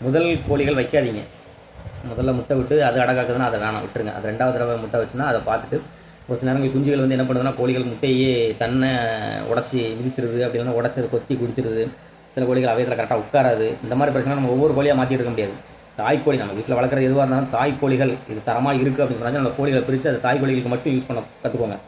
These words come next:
மத்தது எவ்வளவு பெருசா இருந்தாலும் அது வேணாம் நமக்கு, அப்படி வைக்காதீங்க. முட்டைகள் தான் வேஸ்டா போகும். இல்ல குஞ்சுகளை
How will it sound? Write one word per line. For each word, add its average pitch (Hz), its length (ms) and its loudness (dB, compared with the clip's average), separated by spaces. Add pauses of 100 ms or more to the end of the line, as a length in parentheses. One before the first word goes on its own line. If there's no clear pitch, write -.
(1000)
மத்தது 120 260 -6
எவ்வளவு 131 160 0
பெருசா 131 140 0
இருந்தாலும் 135 180 2
அது 117 100 2
வேணாம் 123 160 0
நமக்கு, 113 220 -4
அப்படி 110 140 -4
வைக்காதீங்க. 113 360 0 (680)
முட்டைகள் 143 300 2
தான் 131 100 4
வேஸ்டா 127 260 0
போகும். - 200 -8 (380)
இல்ல 160 100 0
குஞ்சுகளை 160 360 2